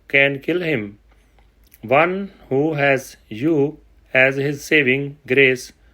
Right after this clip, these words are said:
conquers the three worlds.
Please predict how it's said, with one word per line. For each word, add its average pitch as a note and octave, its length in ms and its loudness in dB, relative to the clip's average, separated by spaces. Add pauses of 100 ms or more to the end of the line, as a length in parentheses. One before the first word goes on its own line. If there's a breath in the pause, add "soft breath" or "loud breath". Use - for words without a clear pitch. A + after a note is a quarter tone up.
(500)
conquers C#3+ 720 -2 (180)
the B2+ 500 2 (440)
three D#3+ 320 -4
worlds. A#2+ 540 -2